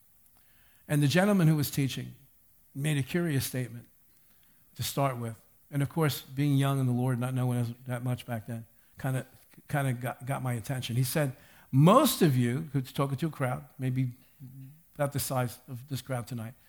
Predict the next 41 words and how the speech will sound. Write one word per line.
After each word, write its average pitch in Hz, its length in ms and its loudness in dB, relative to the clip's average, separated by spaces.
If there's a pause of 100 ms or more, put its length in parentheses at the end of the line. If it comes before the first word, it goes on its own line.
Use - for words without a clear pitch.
(280)
"most 240 420 10
of 196 160 4
your 190 180 6
angels 185 480 4
are 147 60 0
on 151 140 2
the 151 100 2
unemployment 143 560 0
line." 110 220 -6 (1600)
I 175 40 -12
was 156 100 -12
like, 165 160 -12
"What's 180 140 -12
he 190 80 -6
talking 180 340 -12
about?" 101 200 -14 (1120)
I 131 80 -4
didn't 208 140 0
know 135 100 6
they 123 100 4
get 110 220 -2
benefits 123 480 0
too. - 140 -8 (2500)
He 233 60 4
said, 233 140 6
"Most 262 220 10
of 254 80 6
your 226 80 8
angels 202 300 8
are 202 40 6
on 190 100 6
the 180 100 6
unemployment 180 480 4
line. 123 160 6
They're 147 100 4
standing 196 420 2
around 170 400 6
waiting 185 480 4
to 147 140 2
do 165 220 2
something." 117 480 -2